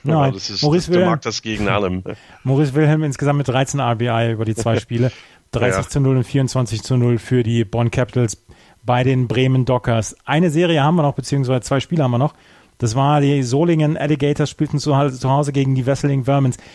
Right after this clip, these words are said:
Speaker 1: Und die Wesseling Vermins haben insgesamt schon einen guten Eindruck hier hinterlassen bislang in dieser Saison. Sie haben zwar erst zwei Spiele gewonnen, das waren beides gegen die Bremen Dockers, und trotzdem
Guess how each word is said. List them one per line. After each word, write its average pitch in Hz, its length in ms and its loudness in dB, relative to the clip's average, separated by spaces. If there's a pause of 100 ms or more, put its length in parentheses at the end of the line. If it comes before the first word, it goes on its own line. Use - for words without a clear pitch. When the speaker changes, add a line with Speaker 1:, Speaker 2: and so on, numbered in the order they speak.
(180)
Speaker 1:
Und 151 160 0
die 151 100 2
Wesseling 165 460 2
Vermins 185 420 2
haben 165 340 0
insgesamt 170 640 -2
schon 190 280 -2
einen 175 500 0
guten 185 300 -2
Eindruck 151 440 0
hier 127 160 2
hinterlassen 113 540 0
bislang 113 360 -2
in 120 120 -6
dieser 113 300 0
Saison. 113 360 -2
Sie 113 80 -2
haben 147 120 2
zwar 170 180 0
erst 143 180 -2
zwei 135 180 -2
Spiele 208 280 0
gewonnen, 175 320 0
das 127 140 -6
waren 131 180 0
beides 127 320 -2 (400)
gegen 135 240 2
die 123 80 0
Bremen 123 320 0
Dockers, 170 320 0
und 151 120 -8
trotzdem 165 420 -2